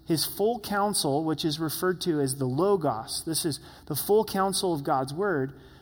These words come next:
But here what's being referred to is a particular part of the word that applies to the struggle that I'm going through. And that's what I'm going to use to combat the enemy.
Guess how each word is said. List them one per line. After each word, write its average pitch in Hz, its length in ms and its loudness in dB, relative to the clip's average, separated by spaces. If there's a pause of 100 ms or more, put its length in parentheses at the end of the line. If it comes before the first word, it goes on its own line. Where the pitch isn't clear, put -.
(120)
But 160 100 0
here 269 320 2
what's 202 240 2
being 190 260 0
referred 185 500 0
to 143 360 0 (480)
is 185 300 6
a - 100 -6
particular 170 600 0
part 247 420 2
of 170 160 -4
the 160 80 0
word 139 440 0 (800)
that 220 120 2
applies 214 840 2 (120)
to 165 420 2
the 160 80 -2
struggle 180 640 0 (240)
that 156 140 2
I'm 147 180 4
going 147 320 4
through. 123 300 -6 (420)
And 165 180 2
that's 233 320 4
what 226 120 0
I'm 214 180 0
going 190 300 0
to 170 120 -4
use 151 520 0
to - 80 -2
combat 151 640 0
the 135 140 2
enemy. 120 360 -4